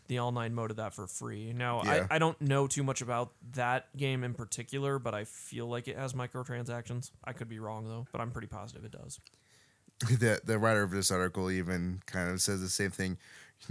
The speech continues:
Speaker 2: "You know what? That's fine. I'd be happy if every single player focused game shipped without a tacked on multiplayer <laughs> experience."
Speaker 1: Yeah, and I mean, I, I think, well, I mean, Grand Theft Auto is kind of the staple that I always, like, the touchstone I go back to for that, 'cause it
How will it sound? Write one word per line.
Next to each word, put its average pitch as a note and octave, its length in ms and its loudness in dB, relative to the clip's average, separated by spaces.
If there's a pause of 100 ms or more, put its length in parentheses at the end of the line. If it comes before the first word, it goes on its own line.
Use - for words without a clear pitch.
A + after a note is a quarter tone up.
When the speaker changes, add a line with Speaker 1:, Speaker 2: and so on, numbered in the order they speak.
Speaker 2:
"You C3+ 100 6
know E3+ 80 8
what? F3+ 200 6
That's D3+ 200 6
fine. C#3+ 300 8
I'd C#3 180 4
be D3+ 120 6
happy D3+ 260 8
if A#2+ 100 6
every B2 240 6
single A#2 300 6
player A2 280 6
focused A#2 380 4
game A2 200 4
shipped A2 280 2
without G2+ 280 4
a G2+ 60 2
tacked A2 360 2
on G2+ 160 4
multiplayer G2 560 2
<laughs> F#2 60 0
experience." - 680 6 (680)
Speaker 1:
Yeah, F3+ 180 4
and F3 80 6
I D#3+ 60 6
mean, D#3+ 180 4
I, D3+ 440 4
I C#3 40 2
think, C3+ 220 -2 (600)
well, D#3+ 120 6
I E3+ 60 8
mean, E3 160 2
Grand E3 240 2
Theft C#3+ 140 0
Auto C3+ 200 4
is B2 120 0
kind B2+ 180 0
of B2 80 -4
the A#2+ 200 -6
staple B2 500 -2
that A#2+ 120 -2
I A#2+ 80 -2
always, A#2 340 0
like, A#2+ 220 -2
the B2+ 80 -6
touchstone B2 500 -2
I A#2+ 80 -2
go A#2 140 -4
back A2 300 -4
to C3+ 140 -4
for B2+ 120 -6
that, B2+ 280 -2
'cause A#2 320 -4
it A#2 180 -6